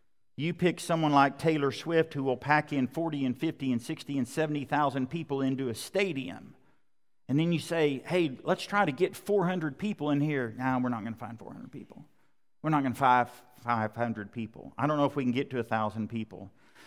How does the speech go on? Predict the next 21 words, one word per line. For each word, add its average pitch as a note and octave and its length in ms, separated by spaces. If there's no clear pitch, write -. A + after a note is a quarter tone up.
You D#3 100
know, D#3+ 100
we D#3 180
should D#3+ 220
not E3 260
be D#3+ 140
surprised D3 680
that B2+ 160
God C#3+ 480
wants D3+ 380
this D#3+ 280
church - 480
to A2+ 100
find C3+ 680
people. A#2+ 500
So - 200
last D#3 380
week, C#3 200
I C3 120
challenged D3 580
you B2 360